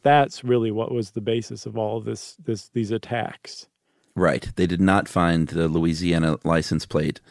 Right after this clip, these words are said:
Speaker 2: uh,
Speaker 1: <laughs>
Speaker 2: Sportsman's Paradise. And
Speaker 1: Right.
Speaker 2: that will be my last Jaws reference.
Speaker 1: That was a, that's a trivia question right there.
Speaker 2: <laughs>
Speaker 1: Just waiting
Speaker 2: True
Speaker 1: to
Speaker 2: Jaws fans
Speaker 1: happen.
Speaker 2: would be like, "Oh, yeah."
Speaker 1: Yeah.
Speaker 2: Um, but like we said, in seventeen sixty-seven, they did a man named Jean Cach-,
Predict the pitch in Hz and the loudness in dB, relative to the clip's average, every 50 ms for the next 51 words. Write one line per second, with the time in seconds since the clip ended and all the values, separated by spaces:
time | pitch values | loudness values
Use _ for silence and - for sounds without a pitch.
0 | - - - _ - - - 131 117 - - 73 73 - - - - 87 82 - | -20 -20 -20 _ -14 -6 -4 -4 -2 -2 -2 -2 -4 -4 -6 -2 -2 -2 -2 0
1 | - 80 78 - - - 82 73 69 - - - - - - - - - 127 123 | -2 -4 -2 -2 -2 -2 0 0 0 -2 -4 -6 -6 -8 -10 -12 -8 -2 0 2
2 | 120 117 82 - - - 85 80 85 85 85 85 78 78 76 87 98 107 107 - | 4 4 4 2 0 -2 -4 -2 0 0 0 0 0 0 2 4 4 4 2 2
3 | - 85 67 78 - 87 82 - - - - - - - - _ _ - 151 156 | 0 -2 -2 -2 -2 -4 -6 -6 -6 -10 -10 -10 -14 -16 -16 _ _ 4 6 6
4 | 175 180 170 143 151 139 123 110 123 117 117 120 120 - - - 156 156 - 120 | 8 6 6 6 4 4 4 4 4 4 4 2 0 -2 -4 -4 -4 0 0 -2
5 | 117 110 - _ - - - 165 160 139 131 120 107 - - - 104 - - 117 | -2 -2 -10 _ -8 -2 -2 0 2 2 2 2 0 0 -2 -2 -2 -2 -4 -6
6 | 110 110 110 113 107 - - 127 123 113 113 - 107 - - - - - - - | -4 -4 -4 -4 -4 -2 0 0 2 2 0 0 -2 -2 -4 -4 -4 -4 -6 -6
7 | - - - - - 131 123 - 120 113 117 117 117 123 101 - 92 85 80 - | -4 -8 -8 -4 -4 -4 -4 -2 0 0 0 4 4 4 4 4 2 2 2 2
8 | - 87 85 80 - 90 95 95 95 95 - _ - 170 175 175 170 180 185 180 | 0 0 0 0 0 0 0 2 0 0 -2 _ 2 4 4 6 6 6 4 4
9 | 175 160 156 151 - _ _ _ - - 131 127 123 135 - - - _ - - | 4 2 0 -2 -6 _ _ _ -8 -6 -4 -4 -4 -6 -12 -18 -20 _ -4 0
10 | - - 123 123 120 117 117 117 - - _ _ _ _ _ - - - 143 120 | 4 6 6 8 8 8 6 6 4 0 _ _ _ _ _ -2 4 6 6 6
11 | - - _ _ _ _ - 110 107 - 127 107 - 110 101 95 95 92 92 - | 6 2 _ _ _ _ 4 4 4 6 4 4 6 6 6 8 6 6 6 4
12 | 107 104 104 104 110 101 - - 98 - - 95 90 - 98 98 92 92 90 92 | 4 4 4 4 2 2 2 2 -2 0 0 0 2 4 6 6 8 8 8 6
13 | 92 87 80 107 101 98 95 92 90 - - 82 87 90 90 90 90 90 87 87 | 6 4 6 6 8 8 8 6 6 4 4 4 4 4 4 4 4 6 6 4
14 | 87 85 - - 80 95 92 92 90 - - 90 82 - - | 4 2 0 0 0 2 2 2 2 0 -2 -2 -2 -4 -8